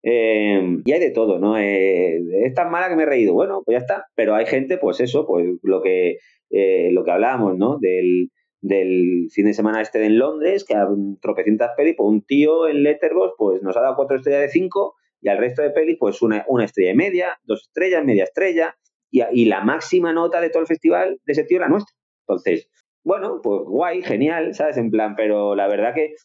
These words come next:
no, nos disfrutamos con todo. A mí, no, para nosotros lo importante es, es que se hable, que se va, que se vote, que se valore, que se vea, etcétera, etcétera. Porque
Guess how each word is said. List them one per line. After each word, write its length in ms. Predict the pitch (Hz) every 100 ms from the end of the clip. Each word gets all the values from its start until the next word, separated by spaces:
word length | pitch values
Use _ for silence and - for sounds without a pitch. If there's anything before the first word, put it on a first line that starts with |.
| _ -
no, 400 | 117 113 110 110
nos 240 | 113 117
disfrutamos 420 | 113 117 131 165
con 200 | 147 107
todo. 260 | 98 104 92
A 100 | 101
mí, 120 | 107
no, 240 | 113 120 131
para 160 | 143
nosotros 200 | 143 185
lo 60 | 185
importante 420 | 165 160 170 160
es, 160 | 156 - _ _
es 160 | 139 139
que 160 | 147 131
se 200 | 127 120
hable, 360 | 143 175 175 175
que 80 |
se 140 | 131 120
va, 200 | 107 -
que 100 | 104
se 100 | 107
vote, 360 | 120 160 175 -
que 80 | 127
se 140 | -
valore, 520 | 92 120 147 165 180 _
que 80 |
se 120 | - 98
vea, 340 | 139 156 156 _ _ -
etcétera, 380 | 120 117 110 98
etcétera. 360 | 90 85 80
Porque 220 | 90 87